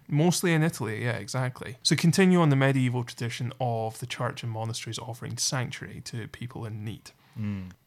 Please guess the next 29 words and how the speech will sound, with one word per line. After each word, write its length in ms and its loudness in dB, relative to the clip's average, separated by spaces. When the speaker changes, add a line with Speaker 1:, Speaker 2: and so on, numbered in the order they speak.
Speaker 1:
And 100 4
so 160 6
after 240 4
a 60 2
couple 280 0
of 80 0
days 320 2
in 180 2
this 180 -2
monastery, 460 0
it 60 -12
was 200 -8
there 340 2
that 160 -4
he 120 -6
was 100 -8
actually 320 -6
told 320 -8
the 60 -8
full 280 -8
plan 260 -6
that 120 -12
the 40 -10
Polish 400 -10
resistance 800 -8
had 300 -2
formed 560 2
for 200 -8
him, 440 -4